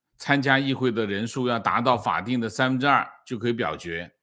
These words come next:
表决只需要简单多数就可以通过法案。共和党在德州占多数，啊，表决肯定通过，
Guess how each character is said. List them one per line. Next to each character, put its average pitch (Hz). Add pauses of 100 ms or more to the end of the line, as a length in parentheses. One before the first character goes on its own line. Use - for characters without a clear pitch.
(480)
表 101
决 131
只 104
需 147
要 143
简 90
单 127
多 139
数 131
就 101
可 104
以 104
通 123
过 113
法 95
案。 95 (500)
共 143
和 139
党 98
在 123
德 110
州 123 (320)
占 123
多 131
数， 139 (100)
啊， - (340)
表 95
决 131
肯 95
定 123
通 127
过， 139